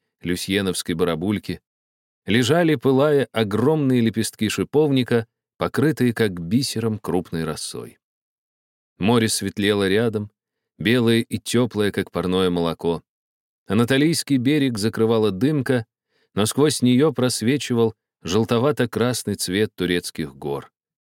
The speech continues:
Я развивал перед Мишей свою идею о никчёмности жизни,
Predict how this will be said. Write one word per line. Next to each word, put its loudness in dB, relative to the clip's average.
Я 2
развивал 4
перед 2
Мишей 2
свою 2
идею 0
о -2
никчёмности -2
жизни, -2